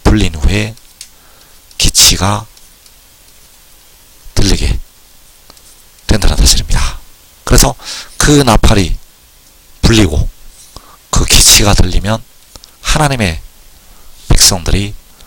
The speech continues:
돌아오게 된다는 사실입니다. 그래서, 어, 이사야 십칠 장 십삼 절에서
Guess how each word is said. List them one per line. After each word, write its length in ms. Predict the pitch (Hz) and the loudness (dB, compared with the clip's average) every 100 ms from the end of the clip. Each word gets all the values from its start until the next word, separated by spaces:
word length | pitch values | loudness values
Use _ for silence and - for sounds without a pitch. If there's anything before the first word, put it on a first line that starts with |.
| - - - - - | -20 -20 -20 -20 -4
돌아오게 460 | - 82 80 - | 0 2 2 2
된다는 300 | - 98 85 | 2 2 0
사실입니다. 420 | - - - - - - - - - - - - - | 0 0 0 -2 -2 -2 -4 -10 -14 -16 -18 -20 -6
그래서, 320 | - 131 131 | 0 2 2
어, 260 | 127 95 82 | 0 -2 0
이사야 360 | 110 135 139 | 2 4 4
십칠 240 | 123 - 107 | 4 2 2
장 280 | - 101 90 - - - - - | 2 0 -4 -20 -20 -20 -20 -8
십삼 400 | - - - - | -2 2 2 2
절에서 600 | - 82 - - 104 107 | 2 2 2 0 -2 -8